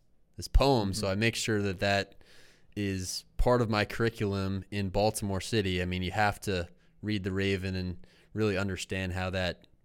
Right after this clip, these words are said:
Speaker 1: football team came to be. But,
Speaker 2: Yeah.
Speaker 1: uh, how about you? What do you, what do you like to teach, and what is your favorite poem or story, if you have one?
Speaker 2: Um,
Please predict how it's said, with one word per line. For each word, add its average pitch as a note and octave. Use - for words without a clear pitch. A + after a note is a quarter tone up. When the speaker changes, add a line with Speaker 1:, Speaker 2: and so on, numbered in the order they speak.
Speaker 1:
football A2+
team G2
came G2+
to F2+
be. G2
But, F#2+
Speaker 2:
Yeah. B2
Speaker 1:
uh, A2+
how E3
about F#3+
you? D#3+
What A2+
do D3+
you, D3
what C3+
do D3
you C#3+
like C3+
to A#2+
teach, C#3+
and A2+
what B2+
is A2+
your A2+
favorite A2
poem G#2+
or F#2+
story, G2+
if F#2+
you F#2
have G2+
one? E2
Speaker 2:
Um, C#3+